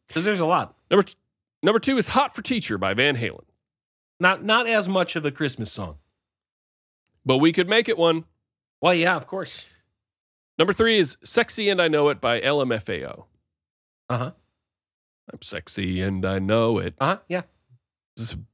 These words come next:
Speaker 2: big song for you in your earlier years, in your clubbing days,
Speaker 1: You know, uh, I,
Speaker 2: Bob?
Speaker 1: not, not as much for me, but, uh, uh, Piggy actually, she does Zumba to that song, so.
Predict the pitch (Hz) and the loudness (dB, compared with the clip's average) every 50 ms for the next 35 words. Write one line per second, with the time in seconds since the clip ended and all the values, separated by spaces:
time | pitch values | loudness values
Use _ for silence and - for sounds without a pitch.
0 | _ _ _ _ - 117 123 117 113 - 127 120 117 113 113 110 - - 117 113 | _ _ _ _ -2 0 0 0 0 -2 0 0 0 0 0 -2 -4 -4 -2 0
1 | 113 113 117 117 113 113 110 101 104 101 98 101 98 98 92 - - 110 110 113 | 2 4 4 4 4 4 2 0 -2 -2 -2 0 0 -2 -2 -2 0 0 2 2
2 | 113 110 110 110 107 107 104 104 101 101 110 113 113 110 107 110 107 107 107 - | 2 2 2 2 2 2 0 0 0 0 0 2 2 2 2 2 2 0 -2 -8
3 | - - - 101 98 92 90 - - 123 120 113 117 113 113 110 120 113 113 113 | -10 -8 -6 -4 -4 -4 -6 -4 0 2 2 2 2 0 0 0 2 2 2 0
4 | 113 107 107 - - 175 190 208 226 196 180 185 190 190 185 185 165 - 156 110 | 0 -2 -4 -4 0 2 2 2 2 2 0 0 2 2 0 0 0 0 0 2
5 | 107 110 110 113 151 165 190 220 240 190 190 233 269 247 208 214 233 214 - - | 2 0 -2 -2 -2 0 0 0 0 0 0 0 2 0 0 -2 -4 -4 -4 -4
6 | 202 185 196 208 190 170 139 135 135 131 - - 135 135 127 127 - 139 143 139 | -4 -2 0 0 -2 -2 0 -2 -2 -2 -2 -2 0 0 0 -2 -4 -4 -4 -4
7 | 135 - 220 220 196 208 190 175 170 165 - - 156 151 147 135 - 190 185 175 | -2 -2 -2 0 2 2 2 2 2 0 -2 -6 -4 -4 -4 -4 -4 -2 0 0
8 | 170 160 127 127 131 180 196 180 147 127 117 117 107 104 95 95 - - - 101 | 0 0 0 0 0 0 2 2 0 0 -2 -2 -4 -4 -6 -8 -8 -8 -8 -10
9 | 90 87 78 - _ _ - - 113 104 95 | -10 -10 -14 -18 _ _ -14 -12 -12 -12 -12